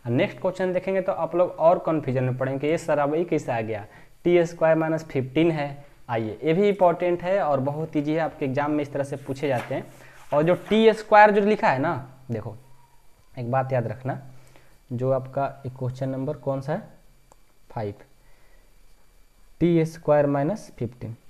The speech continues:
ये टी स्क्वायर माइनस फिफ्टीन है, कभी पी में रहेगा, कभी जेड में रहेगा, तो उससे confusion नहीं होना, सारे question एक ही जैसे बनेंगे, ठीक ना। इसमें क्या है कि इस question को करने के लिए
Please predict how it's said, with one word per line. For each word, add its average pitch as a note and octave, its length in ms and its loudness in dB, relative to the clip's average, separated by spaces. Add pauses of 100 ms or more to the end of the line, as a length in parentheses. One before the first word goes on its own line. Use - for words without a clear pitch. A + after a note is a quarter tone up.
(140)
ये D3 80 0
टी G#3 380 2
स्क्वायर F#3+ 320 2
माइनस F3+ 240 -2
फिफ्टीन E3+ 460 0
है, E3 180 0
कभी E3 380 2 (540)
पी G3+ 160 6
में F#3+ 160 4
रहेगा, D#3 380 2
कभी D#3 300 2
जेड F3 300 4
में E3 120 2
रहेगा, D3 260 2
तो D#3 140 -2
उससे D#3 200 -6
confusion D#3 420 -6
नहीं C#3 100 -2
होना, B2+ 140 -4
सारे D3+ 260 -2
question D#3 280 -6
एक D3 100 -8
ही C#3 60 -4
जैसे A#2 200 -6
बनेंगे, G#2+ 320 -12
ठीक D3+ 180 -8
ना। D#3+ 160 -6 (680)
इसमें G3 280 -2
क्या C#3+ 160 -4
है C#3+ 160 -6 (1200)
कि E3+ 540 0
इस D3+ 120 -8
question D#3+ 280 -4
को D#3 60 -4
करने C#3+ 280 -2
के B2 120 -2
लिए B2 220 -2